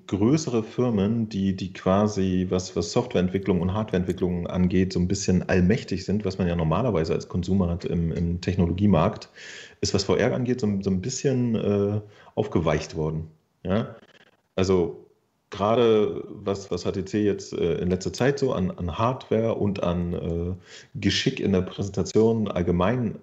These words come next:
rausgelassen hat, äh, bewegt sich auf einem Level, dass ich da wirklich merkwürdigste Erwartungen habe. Und, äh, vielleicht, äh, spinnen wir die Geschichte mal weiter. Was denkt ihr denn, wann sie das Ding jetzt zeigen werden? Vielleicht ist das ja auch nochmal interessant.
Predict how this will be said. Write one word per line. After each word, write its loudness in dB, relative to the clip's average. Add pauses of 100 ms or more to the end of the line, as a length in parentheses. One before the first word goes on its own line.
(120)
rausgelassen -2
hat, -4
äh, 0 (160)
bewegt 0
sich 4
auf 2
einem 4
Level, 4
dass -4
ich -10
da -6 (880)
wirklich -4
merkwürdigste -2
Erwartungen -4
habe. -6 (1200)
Und, 0
äh, 2
vielleicht, 2
äh, -4
spinnen 0
wir -2
die -2
Geschichte -6
mal 2
weiter. 0
Was -2
denkt 0
ihr 0
denn, -2
wann -2
sie -6
das -6
Ding -4
jetzt -8
zeigen 0
werden? -8
Vielleicht -4
ist -12
das -6
ja 0
auch -4
nochmal -8
interessant. -8